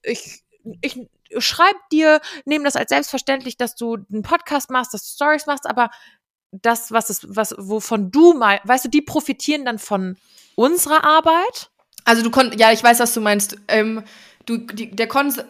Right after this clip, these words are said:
Speaker 2: Content wird konsumiert und ich nutze das, dass ich den Podcast for free anhören kann und ver-, vertreib mir damit so ein bisschen meine Langeweile und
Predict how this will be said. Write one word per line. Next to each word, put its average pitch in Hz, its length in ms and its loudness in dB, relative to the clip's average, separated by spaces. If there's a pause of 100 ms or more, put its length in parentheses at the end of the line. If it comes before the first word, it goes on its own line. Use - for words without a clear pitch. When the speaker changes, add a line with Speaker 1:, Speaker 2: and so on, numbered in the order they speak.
Speaker 2:
Content 269 380 -2
wird 247 220 -4
konsumiert 247 640 -4
und 214 120 -6
ich 208 140 -4
nutze 247 200 -6
das, 233 120 -6
dass 220 160 -4
ich 214 80 -8
den 214 140 -4
Podcast 269 420 0
for 247 120 0
free 240 220 -4
anhören 233 420 0
kann 226 420 -2
und 202 640 -2
ver-, 208 140 -2
vertreib 220 400 0
mir 220 60 -2
damit 208 260 0
so 208 80 -8
ein 202 40 -10
bisschen 202 220 -8
meine 185 180 -6
Langeweile 233 920 0
und 196 260 -4